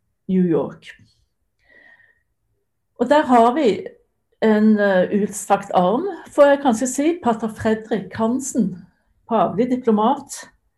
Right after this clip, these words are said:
Jeg har lenge hatt lyst til å be ham fortelle litt om hva det vil si. Eh, og nå har vi fått anledning til det, fordi, eh,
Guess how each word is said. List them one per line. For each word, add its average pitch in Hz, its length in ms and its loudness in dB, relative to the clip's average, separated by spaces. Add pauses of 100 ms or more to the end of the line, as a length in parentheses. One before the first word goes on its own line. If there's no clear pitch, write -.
(680)
Jeg 214 120 2
har 247 80 6
lenge 233 260 2
hatt 254 100 -4
lyst 226 280 -2
til 202 200 2
å 202 320 4
be 196 120 0
ham 214 280 0
fortelle 208 480 -2
litt 180 280 -2
om 196 320 0
hva 202 160 0
det 196 160 -2
vil 190 120 -6
si. 240 220 -6 (2250)
Eh, 208 500 0 (500)
og 247 80 6
nå 247 160 6
har 262 80 4
vi 240 80 2
fått 247 240 -2
anledning 214 380 0
til 330 140 -6
det, - 140 0 (340)
fordi, 220 520 -2 (480)
eh, 190 400 -4